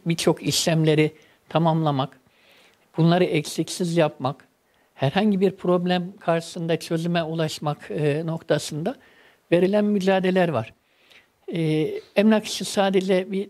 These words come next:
telefon, bir, e, cama afiş asma işi değil. Tam tersine her iki taraf için de alıcı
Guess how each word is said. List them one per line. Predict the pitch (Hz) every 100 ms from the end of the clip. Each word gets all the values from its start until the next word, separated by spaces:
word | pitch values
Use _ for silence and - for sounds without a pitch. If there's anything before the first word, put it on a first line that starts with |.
| -
telefon, | 175 175 165 165 165 160
bir, | 165 165 - 254
e, | 160 151 156 151 381 196
cama | 160 170 170 165
afiş | 170 165 170 -
asma | 151 - 160 151 - _ _
işi | - - 135
değil. | 160 208 - _ _ -
Tam | 196 196
tersine | - 139 - 147 214 - _ _ _ _ _ -
her | 196
iki | 190 -
taraf | - 170 143
için | - - 135
de | -
alıcı | - 143 156 190 196